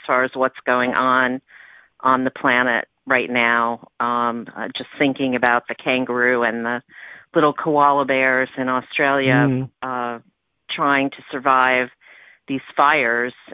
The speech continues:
Speaker 1: and their experience watching their whole worlds collapse, um, due to most likely man-made,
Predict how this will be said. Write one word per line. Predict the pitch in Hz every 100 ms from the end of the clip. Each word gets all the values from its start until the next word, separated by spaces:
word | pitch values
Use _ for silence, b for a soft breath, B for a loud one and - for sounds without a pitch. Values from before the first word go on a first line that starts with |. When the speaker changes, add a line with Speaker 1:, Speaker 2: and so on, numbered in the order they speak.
| -
Speaker 1:
and | 127 127 123 127 127 - - - _ _ _ - 135 135 131
their | 147 131 135
experience | - - 180 170 160 131 123 123
watching | 131 127 - 139
their | 120 139
whole | 131 120
worlds | 120 156 135 101 - -
collapse, | 127 123 117 110 - _ - - -
um, | 123 123 123 120 123 B B B B B B B -
due | 175
to | 156 - 147 131 131 - _ _ _ - _
most | 156 156 143 -
likely | 165 170 143 131 131
man-made, | - 147 139 135 135 139 127 127 127